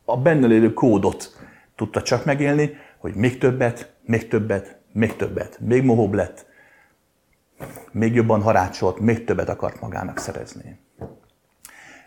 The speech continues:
Mivel a társadalom itt már annyira összetett volt, hogy nem működött önmagától, ezért szükség volt a vezetőségre. A vezetőséggel, amit ugye ma nagyon sokan hívnak, ugye,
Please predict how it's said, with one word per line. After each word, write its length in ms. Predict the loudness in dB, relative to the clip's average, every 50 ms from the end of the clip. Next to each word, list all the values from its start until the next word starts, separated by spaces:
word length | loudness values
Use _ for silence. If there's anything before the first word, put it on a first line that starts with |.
| _
Mivel 540 | 0 2 4 6 6 6 6 8 6 6 6
a 60 | 4
társadalom 520 | 4 6 6 6 6 4 4 4 4 6 4
itt 140 | 4 4
már 200 | 2 4 4 6
annyira 280 | 4 4 4 4 4 4
összetett 420 | 4 2 0 -2 -2 -2 -2 -2
volt, 240 | 0 0 0 0 0
hogy 100 | 0 0
nem 140 | 2 2 4
működött 760 | 2 2 0 -2 -2 -2 -2 -2 -4 -6 -14 -20 -20 -20 _ _ _ _ _ _
önmagától, 600 | -6 -4 -2 0 0 0 0 0 0 -2 -2 -2
ezért 160 | 0 -2 -2 -4
szükség 340 | -4 -6 -4 -2 -2 -2
volt 180 | 0 -2 -2 -2
a 80 | -2 0
vezetőségre. 880 | 0 0 0 0 -4 -4 -4 -6 -6 -6 -6 -8 -8 -6 -6 -6 -6
A 100 | -6 -4
vezetőséggel, 920 | -4 -2 -2 -2 0 0 -2 -4 -2 -2 -4 -4 0 0 0 2 2 0 -2 -8 -16 -20 -20 -20 -20 -20 _
amit 260 | -12 -10 -10 -8 -6
ugye 260 | -4 -2 -2 -2 -2
ma 240 | 0 0 2 2 2
nagyon 240 | 2 0 0 -2 -2
sokan 320 | -4 -6 -6 -4 -4 -4
hívnak, 420 | -4 -4 -4 -4 -4 -6 -6 -6 -6
ugye, 300 | -4 -4 -4 -4 -4